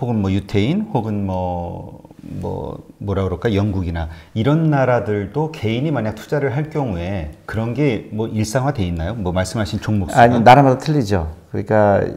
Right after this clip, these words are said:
Speaker 2: 제가 볼 때 유럽의 뭐 저기 그 독일이나 프랑스 같은 데는, 어, 거기도 문맹률이 높아요.
Speaker 1: 아.
Speaker 2: 어, 근데 미국의 특히 유태인이 굉장히 똑똑하죠.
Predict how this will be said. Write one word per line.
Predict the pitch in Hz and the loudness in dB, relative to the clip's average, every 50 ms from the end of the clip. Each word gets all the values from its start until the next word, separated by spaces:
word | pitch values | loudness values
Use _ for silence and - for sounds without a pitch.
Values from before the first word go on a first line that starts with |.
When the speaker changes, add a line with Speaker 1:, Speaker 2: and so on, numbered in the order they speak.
| - - - | -10 -10 -4
Speaker 2:
제가 | - 107 110 101 | 0 0 0 2
볼 | 101 98 | 0 0
때 | 110 107 98 | 0 0 2
유럽의 | 101 113 107 110 101 90 98 95 95 92 92 92 80 - - - - | 2 4 4 4 4 4 4 2 2 2 2 0 -2 -4 -6 -8 -8
뭐 | 82 85 85 87 - - - - - - - - | -8 -8 -6 -6 -6 -6 -8 -8 -10 -10 -14 -14
저기 | - - 85 87 - 87 87 90 - - 90 - - - _ _ | -10 -10 -8 -8 -8 -8 -8 -8 -8 -8 -10 -10 -12 -14 _ _
그 | - 80 78 | -14 -14 -8
독일이나 | - 90 87 85 90 87 82 82 82 85 85 82 82 | -4 -4 -4 -2 -4 -4 -4 -4 -4 -4 -4 -6 -6
프랑스 | - - 101 101 - - | -8 -8 -8 -8 -8 -8
같은 | 85 82 82 - - 82 80 | -8 -8 -8 -10 -12 -8 -6
데는, | 80 80 82 82 80 80 - - - - - - - - - - _ - | -6 -4 -4 -6 -8 -10 -14 -20 -20 -20 -20 -20 -20 -20 -20 -20 _ -10
어, | - 80 78 - - 80 82 82 - - - | -6 -6 -4 -4 -4 -4 -6 -8 -8 -12 -12
거기도 | - - 85 92 82 87 90 87 82 85 - - - _ _ _ _ - - _ _ _ - | -8 -6 -6 -6 -4 -4 -4 -4 -4 -6 -8 -10 -16 _ _ _ _ -20 -20 _ _ _ -12
문맹률이 | - 80 98 95 98 95 92 87 85 82 85 | -8 -4 -2 0 0 0 0 -2 -2 -4 -4
높아요. | 82 80 78 - 87 82 78 76 73 76 78 - | -4 -4 -6 -6 -6 -6 -6 -6 -8 -10 -10 -12
Speaker 1:
아. | 87 80 80 78 78 78 78 78 - - | -10 -10 -8 -8 -8 -8 -10 -10 -10 -8
Speaker 2:
어, | 104 98 87 82 82 82 82 | -6 -6 -6 -4 -6 -6 -6
근데 | 87 90 90 92 92 87 87 90 90 | -6 -4 -4 -2 -2 -2 -4 -4 -4
미국의 | 92 104 110 107 110 101 90 95 98 98 95 98 - - - - _ _ _ _ _ | -2 -2 -2 0 -2 -2 0 0 -2 -2 -2 -4 -8 -14 -20 -20 _ _ _ _ _
특히 | - - - - - 131 101 92 | -18 -18 -8 -4 -2 0 0 2
유태인이 | 101 107 101 - - 107 95 90 87 85 90 90 90 90 - 90 - - _ _ - - | 0 0 -2 -2 -2 -2 -2 0 -2 -2 -2 -4 -4 -4 -6 -8 -14 -20 _ _ -14 -8
굉장히 | 82 87 90 87 101 92 | -4 -2 -2 0 -2 -2
똑똑하죠. | 98 101 - - - - - 82 - - 80 80 | -4 -6 -8 -10 -12 -12 -12 -12 -10 -10 -12 -12